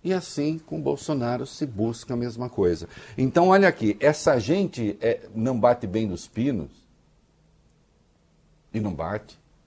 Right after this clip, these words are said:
Essa gente não tem juízo, e não tem nenhum, a começar do próprio presidente, com os discursos que faz, mas não partam do princípio de que eles não têm método.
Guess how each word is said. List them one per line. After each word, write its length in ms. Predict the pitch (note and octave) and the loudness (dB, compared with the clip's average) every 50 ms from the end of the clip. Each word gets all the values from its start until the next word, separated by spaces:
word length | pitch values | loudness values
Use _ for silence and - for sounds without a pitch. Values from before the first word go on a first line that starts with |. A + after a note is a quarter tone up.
| _ _ _ _ _ _ _ _ _ _ _ _ _ _ _ _ _ _ _ _ _ _ _ _ _ _ _ _ _ _ _ _ _ _ _ _ _ _ _ _ _ _ _ _ _ _ _ _ _ _ _ _ _ - | _ _ _ _ _ _ _ _ _ _ _ _ _ _ _ _ _ _ _ _ _ _ _ _ _ _ _ _ _ _ _ _ _ _ _ _ _ _ _ _ _ _ _ _ _ _ _ _ _ _ _ _ _ -10
Essa 240 | A2+ G#2 - C3+ B2 A2 | -10 -6 -2 -2 -2 0
gente 320 | - B2 C#3 C#3 - B2 | 0 0 -2 -2 -2 0
não 180 | B2 B2 B2 A#2 | 0 0 0 0
tem 240 | - B2+ A#2 A2+ | -2 -2 -2 -2
juízo, 560 | G2+ F#2+ F2+ D#2 D#2+ G2 A#2+ B2 F#2 E2 D#2 - - | -2 -4 -4 -4 -4 -4 -4 -6 -6 -10 -12 -8 -6
e 40 | A2 | -4
não 200 | G#2 G2 F#2 - | -4 -4 -4 -2
tem 160 | - A2+ A#2 | -2 -2 -2
nenhum, 500 | A2 F#2+ E2+ E2 F2+ A2+ B2+ A#2 - - - _ _ _ _ _ _ _ _ _ _ _ _ _ _ _ _ _ _ _ - | -2 -2 -4 -4 -4 -4 -4 -4 -6 -10 -14 _ _ _ _ _ _ _ _ _ _ _ _ _ _ _ _ _ _ _ -20
a 60 | G2 | -14
começar 440 | - - G2+ G2 E2+ - - G#2 G#2+ | -8 -4 -4 -4 -4 -4 -4 -4 -4
do 100 | A2 G2 | -4 -4
próprio 280 | - G2+ - - G2 - | -4 -4 -4 -4 -4 -8
presidente, 640 | - F#2 D#2+ D#2 C2+ B1+ G2 A2 A2+ A2 - - - _ _ _ _ _ _ _ _ - | -10 -10 -10 -10 -8 -6 -6 -4 -6 -6 -10 -16 -20 _ _ _ _ _ _ _ _ -10
com 160 | G2+ F#2+ F#2+ | -6 -4 -4
os 100 | F#2+ F2 | -6 -6
discursos 540 | F2 E2+ - - - G2 F2+ E2 - D#2+ - | -10 -16 -16 -10 -8 -8 -8 -8 -12 -18 -16
que 100 | - D#2+ | -16 -12
faz, 680 | - - F#2+ A2+ C3+ C3+ G#2 - - - - - _ _ _ _ _ _ _ _ _ _ _ _ _ _ _ _ _ _ _ _ _ _ _ _ _ _ _ _ - | -6 -2 0 0 0 -2 -4 -8 -12 -18 -20 -20 _ _ _ _ _ _ _ _ _ _ _ _ _ _ _ _ _ _ _ _ _ _ _ _ _ _ _ _ -8
mas 380 | G#2+ A2+ C3 C#3+ D3+ G2+ G#2 | -4 0 2 2 0 0 2
não 200 | B2+ E3 G#3+ A#3+ | 2 2 2 2
partam 600 | A3 - - D#3+ D3 D#3 E3+ F3+ F3 - - D3 C3+ | 2 4 6 8 10 10 10 8 6 2 -2 -2 -2
do 160 | C3 B2 A#2+ | -2 -4 -4
princípio 720 | - C#3+ B2 A2 G#2+ G2+ - - - C#3 C#3 C3+ - C#3 | -4 -4 -2 -2 -4 -4 -8 -10 -8 -8 -8 -6 -8 -10
de 100 | B2 B2 | -10 -6
que 80 | - D3+ | -2 -2
eles 200 | C#3 C#3 B2+ A2 | 0 0 0 -2
não 160 | C#3+ C#3 C#3 | -4 -4 -2
têm 180 | - D3+ D#3+ E3+ | -2 -2 -2 0
método. 640 | D#3+ C#3 A2+ G2+ - - - F2+ D#2 D2 D2 D#2 | 0 0 0 0 -2 -4 -8 -10 -10 -10 -12 -14